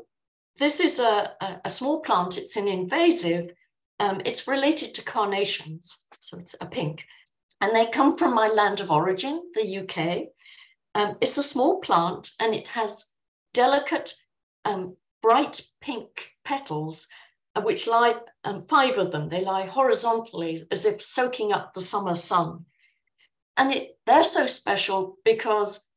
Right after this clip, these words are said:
they're so rare in their native U K that I've never knowingly seen them. And here they are flourishing in my backyard. I mean, we didn't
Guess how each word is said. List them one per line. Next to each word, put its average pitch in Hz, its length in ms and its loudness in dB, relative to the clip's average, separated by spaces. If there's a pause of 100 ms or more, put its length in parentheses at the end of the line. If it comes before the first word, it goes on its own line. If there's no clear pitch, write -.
they're 226 140 6
so 285 400 2
rare 202 640 2 (320)
in 220 180 -2
their 190 300 -2
native 196 540 -4 (300)
U 214 140 -6
K 185 460 -2 (360)
that 233 140 2
I've 247 380 4
never 233 360 4
knowingly 202 520 -4
seen 185 320 -6
them. 143 160 -6 (280)
And 220 140 -2
here 294 220 -2
they 254 160 0
are 202 240 2 (480)
flourishing 269 640 4
in 180 140 -4
my 180 160 -2
backyard. 160 600 -10 (380)
I 240 120 4
mean, 220 80 -2
we 339 120 8
didn't 349 360 4